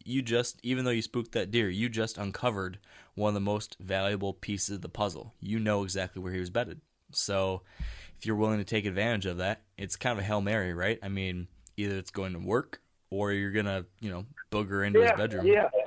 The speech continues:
Speaker 1: But
Speaker 2: Yeah, well, you, you, you messed him up. So the chances of you going around and finding another spot to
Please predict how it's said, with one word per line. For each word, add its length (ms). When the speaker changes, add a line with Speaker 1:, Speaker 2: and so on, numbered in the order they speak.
Speaker 1:
But 300
Speaker 2:
Yeah, 160
well, 120
you, 320
you, 160
you 140
messed 300
him 140
up. 320
So 80
the 160
chances 300
of 180
you 220
going 260
around 360
and 120
finding 280
another 400
spot 340
to 60